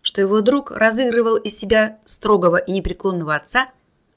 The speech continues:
в надежде отговорить Алекса от шага, который сделает его несчастным. В принципе, решительность ангелочка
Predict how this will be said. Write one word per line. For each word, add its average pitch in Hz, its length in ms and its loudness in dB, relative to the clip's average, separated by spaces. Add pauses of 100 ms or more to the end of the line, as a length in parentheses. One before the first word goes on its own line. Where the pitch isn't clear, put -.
в 185 60 -6
надежде 220 440 -4
отговорить 226 760 -2
Алекса 226 460 0
от - 200 -4
шага, - 400 0 (360)
который 160 340 -2
сделает 156 360 -2
его 151 140 -4
несчастным. 151 580 -6 (1120)
В - 60 -20
принципе, 254 680 2 (320)
решительность 190 880 0
ангелочка 202 720 -2